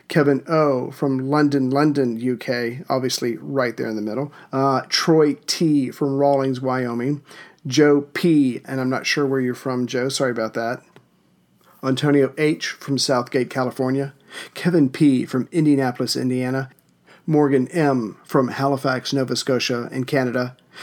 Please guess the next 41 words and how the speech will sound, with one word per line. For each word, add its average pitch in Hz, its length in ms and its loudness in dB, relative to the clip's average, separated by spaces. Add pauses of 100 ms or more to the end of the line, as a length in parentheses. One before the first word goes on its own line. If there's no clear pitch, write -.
(140)
And 147 100 4
Travis 143 440 2
B., 127 520 2 (140)
and 143 180 2
I 143 60 6
know 156 160 6
I'm 160 80 4
gonna 143 200 4
butcher 135 300 2
this, 117 400 0
Travis, 120 380 0
so 143 80 0
I'm 135 80 2
just 127 160 -4
gonna 139 120 2
say 127 220 0
it 107 100 -6
phonetically. 120 560 -2 (280)
Saint 147 420 4 (280)
Bonifacius, 147 1120 2 (240)
Minnesota. 139 880 2
So 143 200 0
sorry 143 280 2
about 123 220 2
that, 117 140 -6
Travis, 123 340 -2
for 135 140 -4
butchering 123 420 0
your 107 140 -2
hometown. 123 540 -8 (420)
Uh, 143 220 4
I'd 156 140 2
like 156 220 4
to 147 100 2
thank 143 440 0
the 143 100 2
following 147 320 4
people 139 280 0
for 139 140 -2
making 135 260 0
donations, 139 680 2